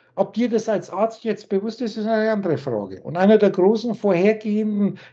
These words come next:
Tests ist dieses Corona. Corona positiv gelesen ist ein Heiligenschein. Ein Leuchtkranz. Das bedeutet das Wort Corona eigentlich.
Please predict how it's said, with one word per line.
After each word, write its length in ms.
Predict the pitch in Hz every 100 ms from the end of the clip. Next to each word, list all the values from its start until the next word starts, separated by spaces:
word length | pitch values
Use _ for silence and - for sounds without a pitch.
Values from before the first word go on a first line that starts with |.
| _
Tests 440 | - 220 220 - -
ist 400 | 247 226 - -
dieses 440 | 226 214 190 -
Corona. 540 | 190 190 240 269 170
Corona 440 | - 160 156 190 202
positiv 520 | 196 202 220 208 196
gelesen 380 | 196 175 202 214
ist 100 | 190
ein 160 | 180
Heiligenschein. 540 | 190 269 214 131 104 - _ _ _ _ _ _ _
Ein 180 | 147 151
Leuchtkranz. 960 | 196 233 - - 160 107 - - _ _ _ _ _ _ _ _ _ _ _ _ _
Das 240 | 160 156 -
bedeutet 480 | 175 175 196 185
das 180 | 156 -
Wort 200 | 151 147
Corona 480 | 147 131 139 135 127
eigentlich. 640 | 113 104 101 90 - _